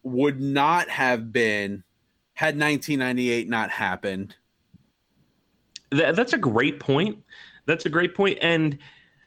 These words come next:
Speaker 2: it, it's hard for me to judge because I was a baseball fan. You know, a point I wanna get into with the documentary later is, you know, they touch on Ken Griffey Junior and his prominence at the time. You know,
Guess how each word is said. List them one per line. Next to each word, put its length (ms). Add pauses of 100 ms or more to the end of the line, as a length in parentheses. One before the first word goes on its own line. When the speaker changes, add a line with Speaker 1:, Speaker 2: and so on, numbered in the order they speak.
(280)
Speaker 2:
it, 180
it's 120
hard 340
for 120
me 160
to 80
judge 300
because 280 (240)
I 140
was 320
a 40
baseball 480
fan. 360 (420)
You 100
know, 160
a 60
point 280
I 40
wanna 140
get 200
into 420
with 160
the 60
documentary 600
later 400
is, 320 (840)
you 120
know, 220
they 160
touch 340
on 160
Ken 240
Griffey 360
Junior 520
and 220
his 340
prominence 560
at 140
the 80
time. 440 (640)
You 140
know, 400